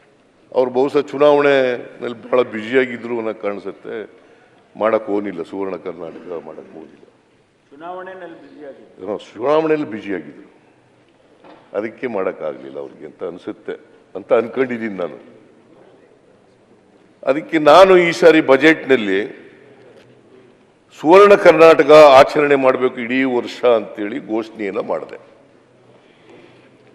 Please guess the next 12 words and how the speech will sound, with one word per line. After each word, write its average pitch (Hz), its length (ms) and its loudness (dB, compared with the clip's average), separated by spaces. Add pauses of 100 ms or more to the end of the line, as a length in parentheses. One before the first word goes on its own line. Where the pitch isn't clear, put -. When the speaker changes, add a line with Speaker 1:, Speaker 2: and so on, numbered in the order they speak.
(440)
Speaker 1:
ಹಾಗಾಗಿ 175 560 4 (280)
ಇಡೀ 175 440 -4
ವರ್ಷ 160 360 0 (1400)
ಸುವರ್ಣ 151 280 2
ಕರ್ನಾಟಕ 131 520 0 (1700)
ಸಂಭ್ರಮದಲ್ಲಿ 143 680 0
ನಾವು 131 500 -2 (1000)
ಇವತ್ತು 123 420 -12
ಮಾಡ್ತಾ, 104 360 -6 (180)
ಸಂಭ್ರಮ 110 400 -6
ಮಾಡ್ತಾ 87 320 -8
ಇದ್ದೀವಿ. 65 360 -14